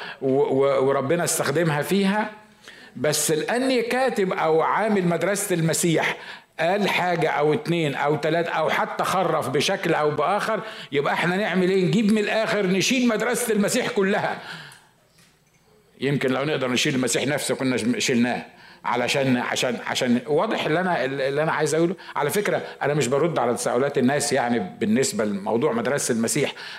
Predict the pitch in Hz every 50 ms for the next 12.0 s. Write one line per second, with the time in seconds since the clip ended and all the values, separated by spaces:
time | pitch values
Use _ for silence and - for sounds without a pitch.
0 | - - 113 123 127 180 202 185 180 190 180 160 170 180 175 160 - 151 147 -
1 | 170 160 151 - 135 127 139 139 131 117 - - - - - - 110 104 123 165
2 | 160 160 156 147 151 - 135 - 147 147 139 131 127 120 113 104 101 127 120 120
3 | 120 113 104 104 107 107 101 - - - - - - - _ _ _ _ _ _
4 | _ _ _ _ _ _ _ - - - - - - 107 107 160 190 190 175 180
5 | 175 170 160 160 156 151 151 170 160 - - - - - - - - 135 135 139
6 | 135 127 - - - 208 220 202 196 170 147 165 165 165 170 160 - - - 156
7 | 147 139 143 143 135 135 123 - - 117 101 113 117 - - - - - - 151
8 | 156 151 - 170 160 - 170 170 147 131 120 113 110 110 113 110 120 120 110 131
9 | 131 135 160 185 180 - 185 160 - 160 147 139 143 135 131 123 123 120 120 113
10 | 110 120 113 117 110 - 120 101 95 - - - - 135 131 131 127 123 123 117
11 | 117 120 117 - 143 143 139 135 131 120 - 135 120 120 117 120 117 110 110